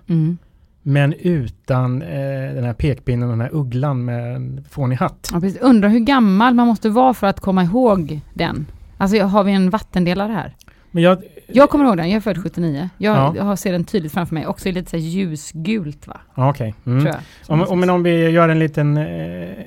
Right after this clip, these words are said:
Speaker 2: retro back
Speaker 1: Mm.
Speaker 2: titt på det då.
Speaker 1: Mm.
Speaker 2: Hem och skola var ju
Speaker 1: Mm.
Speaker 2: det här organet, eller organisationen,
Speaker 1: Mm.
Speaker 2: som, eh, jobbade för bättre relationer mellan skola och hem.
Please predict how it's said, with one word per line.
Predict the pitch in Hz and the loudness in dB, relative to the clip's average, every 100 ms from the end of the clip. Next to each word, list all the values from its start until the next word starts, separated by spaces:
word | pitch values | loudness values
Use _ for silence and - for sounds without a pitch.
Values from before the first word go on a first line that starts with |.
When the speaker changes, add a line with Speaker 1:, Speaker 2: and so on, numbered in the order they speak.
| 117 - | -14 -6
Speaker 2:
retro | 156 143 143 135 | -2 -2 0 -2
back | 120 147 - - - - | 0 -2 -6 -20 -18 -8
Speaker 1:
Mm. | 170 185 190 - _ _ - _ - | -4 -4 -6 -12 _ _ -20 _ -6
Speaker 2:
titt | 190 - - | -6 -6 -8
på | 143 | -4
det | 120 | -2
då. | 110 131 - | -4 -8 -10
Speaker 1:
Mm. | 170 180 - | -8 -8 -12
Speaker 2:
Hem | - 165 165 185 | 0 2 2 2
och | 151 - | -2 -8
skola | - 175 123 143 131 139 | -4 -2 0 -2 -2 -2
var | 127 | 0
ju | 120 | 0
Speaker 1:
Mm. | 117 | 0
Speaker 2:
det | 117 | 0
här | 107 98 _ _ | -2 -6 _ _
organet, | - 135 123 147 139 117 107 - - | -2 0 2 2 4 2 -2 -12 -10
eller | 123 127 | -4 -2
organisationen, | 123 123 127 127 143 190 190 127 110 113 - _ _ | -2 0 0 0 -2 -2 0 0 -2 -6 -14 _ _
Speaker 1:
Mm. | 185 185 185 _ _ _ | -6 -6 -10 _ _ _
Speaker 2:
som, | - 135 127 120 120 | -2 2 2 2 0
eh, | 113 113 123 143 143 151 | -2 -2 -6 -8 -12 -6
jobbade | 147 151 120 131 131 | 0 0 2 0 0
för | 127 120 113 107 123 | 0 0 0 0 -4
bättre | 127 147 147 131 | -4 -4 -2 -2
relationer | 131 117 120 113 113 | 0 -2 -4 -4 -6
mellan | 120 110 110 | -6 -6 -8
skola | - 160 131 113 127 - | -8 -6 -6 -8 -10 -14
och | - | -20
hem. | - 156 135 147 | -6 -4 -4 -10